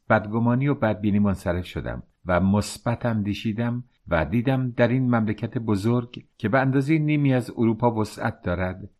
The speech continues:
انسان هنوز مهمترین موجود روی زمین است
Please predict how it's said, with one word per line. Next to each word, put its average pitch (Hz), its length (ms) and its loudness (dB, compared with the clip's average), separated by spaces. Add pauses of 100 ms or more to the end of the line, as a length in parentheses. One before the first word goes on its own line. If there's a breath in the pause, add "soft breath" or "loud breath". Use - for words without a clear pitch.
انسان 120 440 2
هنوز 135 500 0
مهمترین 113 680 2
موجود 113 540 0
روی 107 400 0
زمین 95 420 0
است - 480 -8